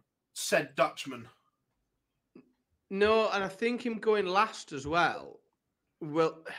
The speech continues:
Speaker 2: could potentially add to the pressure because you, with, with Price and Smith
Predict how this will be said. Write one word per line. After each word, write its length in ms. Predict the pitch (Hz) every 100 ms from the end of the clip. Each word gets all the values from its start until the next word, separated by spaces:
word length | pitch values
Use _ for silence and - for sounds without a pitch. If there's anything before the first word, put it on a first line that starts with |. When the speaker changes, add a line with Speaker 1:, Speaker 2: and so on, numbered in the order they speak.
| -
Speaker 2:
could 200 | - 180
potentially 680 | - 170 190 202 202 - 190
add 220 | 160 156
to 80 | 147
the 80 | 127
pressure 400 | - 180 165 127
because 360 | 135 143 147 139 - - - - _
you, 340 | 180 180 - - _ - - - - - -
with, 460 | 196 226 220 190 - _ _ -
with 520 | 170 220 220 190 - _ _ _
Price 520 | - 208 208 196 -
and 100 | 190
Smith 720 | 160 - 190 208 131 - -